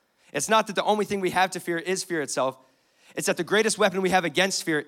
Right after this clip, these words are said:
is fear itself. So the title of this message is Fight Fear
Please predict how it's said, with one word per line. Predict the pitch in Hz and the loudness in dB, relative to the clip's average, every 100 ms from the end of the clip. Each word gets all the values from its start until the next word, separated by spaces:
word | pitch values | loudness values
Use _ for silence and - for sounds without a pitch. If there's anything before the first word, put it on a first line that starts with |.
| - | -2
is | 170 156 | 0 -2
fear | - 135 | -4 -8
itself. | 113 - 127 - _ _ _ _ _ _ _ _ _ | -8 -8 -10 -10 _ _ _ _ _ _ _ _ _
So | - | -6
the | 175 | 0
title | 185 220 226 | 4 6 6
of | 220 | 2
this | 220 | 2
message | 208 202 196 | 2 2 0
is | 170 160 | -4 -6
Fight | - - 190 226 220 - _ _ | -6 2 2 2 -2 -14 _ _
Fear | - 202 196 175 165 151 | -10 -2 2 2 0 -4